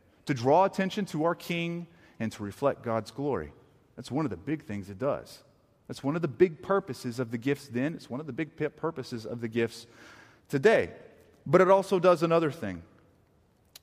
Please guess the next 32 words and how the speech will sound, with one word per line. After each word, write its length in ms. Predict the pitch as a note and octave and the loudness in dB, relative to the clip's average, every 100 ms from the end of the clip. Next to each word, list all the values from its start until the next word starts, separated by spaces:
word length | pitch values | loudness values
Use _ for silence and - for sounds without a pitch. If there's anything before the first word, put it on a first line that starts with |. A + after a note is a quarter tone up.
| - | -6
Look 180 | C#3 E3 | 0 4
at 80 | |
Ephesians 640 | D3 - D#3 D#3+ C#3+ D3 B2+ | 4 2 -2 0 0 -2 -2
four, 340 | - D3+ C3+ | 2 6 6
verse 300 | G#2 C3 C3 | 4 2 2
eleven. 400 | C3 B2+ A2+ F2+ | 4 4 4 -2
Do 80 | F2+ | -6
we 100 | C#3+ | -4
have 140 | D#3 | -2
that? 180 | D#3 D#3+ | -2 -4
Is 100 | - | -6
that 100 | C#3+ | -8
gonna 120 | D3+ | -8
be 120 | C#3+ D3 | -8 -10
up 100 | D#3 | -10
on 60 | |
the 60 | D#3 | -14
screen? 260 | - D#3+ D3+ _ _ _ _ _ _ _ _ | -14 -16 -16 _ _ _ _ _ _ _ _
Ephesians 460 | - - D3 C#3 C3+ | -14 -6 -6 -6 -8
four. 320 | - D3 D3 - | -4 -4 -2 0
I 100 | B2 | 0
made 380 | B2 C3 C#3 | 0 -2 -2
some 120 | C3 A2+ | -2 -8
switches. 580 | - A2 - F2 - - | -4 -6 -6 -14 -14 -16
Yeah. 600 | - G1+ G1+ G1+ - - - _ - - - - - | -8 -6 -4 -6 -6 -10 -14 _ -20 -20 -20 -20 -2
"And 160 | B2+ D3+ | 2 4
he 100 | D3+ | 4
gave 440 | C#3+ E3+ G#3+ E3+ | 6 8 6 4
the 80 | D#3 | 2
apostles, 880 | - F3 F3 - G3+ G3 F#3+ - - _ | 4 6 6 4 2 2 -2 -12 -18 _
the 140 | - B2 | -8 -6
prophets, 840 | - F3 E3 E3 F3+ - - | 4 6 6 2 -2 -4 -14